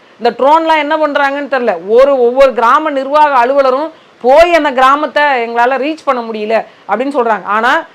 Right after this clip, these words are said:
பத்திரிகையாளர் போய் ப-, சந்திக்கிறாங்க. பத்திரிகையாளர் அந்த இடத்துக்கு போறாங்க. விரைந்து அந்த இடத்துல போயிட்டு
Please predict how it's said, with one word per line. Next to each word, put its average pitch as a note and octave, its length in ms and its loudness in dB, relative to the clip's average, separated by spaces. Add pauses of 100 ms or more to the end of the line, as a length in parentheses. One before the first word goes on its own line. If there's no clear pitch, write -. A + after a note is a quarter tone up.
(140)
பத்திரிகையாளர் E4 580 2
போய் D4+ 160 0
ப-, C4 240 2
சந்திக்கிறாங்க. B3 640 -6
பத்திரிகையாளர் D4 600 0
அந்த C#4 180 0
இடத்துக்கு B3+ 460 -2
போறாங்க. B3+ 300 0 (480)
விரைந்து D#4 360 4
அந்த C4+ 240 4
இடத்துல C#4 240 -2
போயிட்டு C4+ 460 0